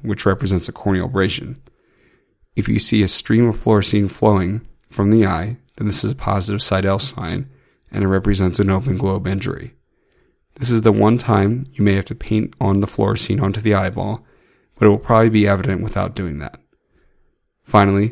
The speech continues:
the Tonopen checks for intraocular pressure that can be elevated in severe eye or orbital trauma or acute angle glaucoma. Make sure to calibrate the Tonopen by turning it on,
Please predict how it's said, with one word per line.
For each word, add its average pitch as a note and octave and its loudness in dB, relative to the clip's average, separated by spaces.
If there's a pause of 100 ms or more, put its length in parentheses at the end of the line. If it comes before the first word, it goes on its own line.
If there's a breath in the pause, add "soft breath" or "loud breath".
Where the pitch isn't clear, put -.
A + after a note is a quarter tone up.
the A2 -4
Tonopen A2 0
checks - 0
for G2+ -2
intraocular G#2 0
pressure A2 -6 (220)
that G#2+ -6
can G2 -2
be F#2+ 2
elevated G#2 0
in G2 0
severe G2+ 0
eye G2+ -2
or G2 0
orbital G#2 0
trauma G2 -6 (500 soft breath)
or G2+ 4
acute - -2
angle G2 -2
glaucoma. G#2+ -4 (920)
Make G2 2
sure - 0
to G2+ 0
calibrate G2+ 0
the A2+ -4
Tonopen G#2 -2
by A#2 -6
turning G2+ 0
it G#2+ 4
on, G#2 0